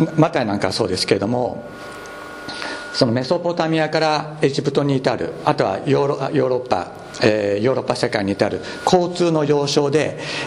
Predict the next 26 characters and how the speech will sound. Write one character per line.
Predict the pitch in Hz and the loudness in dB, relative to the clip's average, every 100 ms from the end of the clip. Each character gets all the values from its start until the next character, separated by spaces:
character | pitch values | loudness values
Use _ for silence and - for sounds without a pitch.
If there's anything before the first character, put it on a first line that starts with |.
| - - - - - | -8 -10 -10 -10 -2
そ | - 156 | 4 4
こ | 165 | 6
で、 | 165 160 - 160 160 | 4 2 -2 -4 0
あ | 135 | 2
の、 | 131 127 139 | 2 0 0
貿 | 147 151 160 | 2 6 6
易 | 160 156 | 4 4
を、 | 147 143 - - 143 - - | 4 2 -4 0 0 0 0
貿 | 139 147 | 2 4
易 | 135 147 | 4 2
が | 135 | 2
行 | 123 131 | 2 2
わ | 127 | 2
れ | 123 | 2
る | 123 | 2
さ | - | 2
ま | 156 214 | 2 4
ざ | 202 | 2
ま | 139 | 2
な | 107 | 0
物 | 113 101 - | 0 -2 0
品 | 123 113 | 2 2
を | 107 | 0
触 | - 117 110 | 2 2 0
っ | |
て | - - 92 - | -2 2 2 0